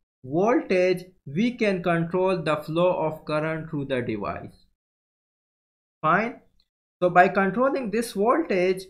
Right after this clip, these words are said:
or by controlling this electric field, we are controlling the flow of current, the drain current through the device.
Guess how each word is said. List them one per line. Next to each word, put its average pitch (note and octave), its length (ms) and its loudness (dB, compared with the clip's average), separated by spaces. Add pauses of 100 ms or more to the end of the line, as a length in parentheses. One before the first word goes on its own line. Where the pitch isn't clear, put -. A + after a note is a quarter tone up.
(140)
or E3+ 120 0
by F3 160 2
controlling F3+ 600 -4
this G3+ 200 -2
electric G3+ 500 -4
field, F#3 400 -4
we F#3 120 -2
are G3 140 0
controlling E3+ 600 -2
the D3+ 100 -2
flow E3 320 -2
of D#3 240 -4
current, E3 340 -2
the D3 140 0
drain D#3+ 380 -2
current D#3+ 420 -2
through E3 140 2
the D3 180 0
device. A#2 460 0